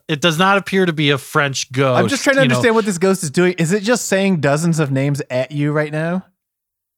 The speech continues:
Speaker 1: Slimy?
Speaker 2: Is it making a fool of you?
Speaker 1: Skeener? Skeener? Do you know Skeener?
Speaker 2: Mm, I don't think so.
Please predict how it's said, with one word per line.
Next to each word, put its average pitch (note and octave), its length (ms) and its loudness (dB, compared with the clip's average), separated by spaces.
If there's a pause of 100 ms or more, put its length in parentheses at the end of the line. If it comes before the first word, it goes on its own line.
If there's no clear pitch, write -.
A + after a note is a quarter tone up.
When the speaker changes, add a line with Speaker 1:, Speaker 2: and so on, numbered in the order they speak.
(380)
Speaker 1:
Slimy? C#3 1120 -2
Speaker 2:
Is F#3+ 140 2
it A3 120 0
making G#3 260 0
a E3+ 60 0
fool C#3 340 -4
of G#3 120 -4
you? D#4 220 -6
Speaker 1:
Skeener? F#3 1300 -2 (160)
Skeener? F3+ 680 0
Do E3+ 100 -2
you E3 120 2
know D#3+ 140 2
Skeener? F3+ 720 -2 (800)
Speaker 2:
Mm, G3+ 460 -4 (340)
I E3+ 80 -6
don't B3 120 -4
think G#3 180 -4
so. A#2+ 340 -6